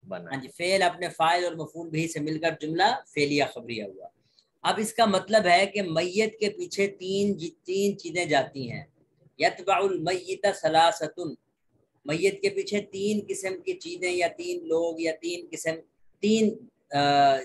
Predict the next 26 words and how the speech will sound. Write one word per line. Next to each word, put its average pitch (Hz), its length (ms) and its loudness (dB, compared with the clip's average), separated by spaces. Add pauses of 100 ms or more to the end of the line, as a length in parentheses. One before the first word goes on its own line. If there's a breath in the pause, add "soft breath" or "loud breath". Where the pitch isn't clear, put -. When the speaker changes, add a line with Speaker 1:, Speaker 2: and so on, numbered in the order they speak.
Speaker 2:
जो 135 120 -8
है 151 160 0
वो 147 300 -4 (140)
चीजें 180 320 2
कहने 151 240 2
चलें, 131 280 -10 (280)
तीन 180 220 0
चीजें 165 260 -2
जाती 123 340 -2
हैं। 101 160 -16 (460)
क्या 220 160 6
क्या 247 160 0
जाती 180 320 2
हैं? 156 80 -2
ये 165 60 0
हदीस 160 340 -2
का 196 100 -2
टुकड़ा 180 360 2
है 139 140 6
असल 117 240 -6
में, 107 120 -12
कोई 147 280 -6
बताएगा 160 540 2
जी? 175 200 -8 (1120)
Speaker 1:
जी, 113 160 -12
माल 139 560 0